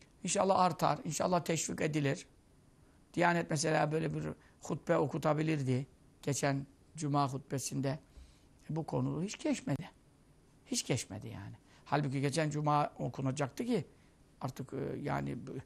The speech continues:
dün girilmeliydi yani. Akşam ezanından evvel dün girilmeliydi. Mesela ancak cuma hutbesinde bu. Veyahut bir hafta evvelinden hazırlık için. Hadi bir hafta evvel okunabilir. Ne kadar sahih hadis-i şerifler var.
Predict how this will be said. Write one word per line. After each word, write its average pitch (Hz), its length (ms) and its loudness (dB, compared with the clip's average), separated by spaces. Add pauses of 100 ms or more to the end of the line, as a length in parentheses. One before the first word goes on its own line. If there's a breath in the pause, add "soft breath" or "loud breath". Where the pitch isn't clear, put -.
(360 loud breath)
dün 170 200 4
girilmeliydi 165 580 2
yani. 123 260 -2
Akşam 151 340 -2
ezanından 139 480 2
evvel 135 320 0
dün 185 180 -2
girilmeliydi. 170 800 0 (680 loud breath)
Mesela 131 340 0
ancak 180 320 -2
cuma 240 300 -2
hutbesinde 214 560 -4
bu. 156 180 0 (500 soft breath)
Veyahut 147 200 4
bir 170 60 6
hafta 160 260 2
evvelinden 143 460 2
hazırlık 139 400 2
için. - 180 -8
Hadi 147 280 0
bir 160 60 4
hafta 156 260 2
evvel 147 160 2
okunabilir. 151 640 -4 (320 loud breath)
Ne 190 80 2
kadar 170 240 4
sahih 160 280 2
hadis-i 143 280 0
şerifler 139 380 0
var. 131 240 -2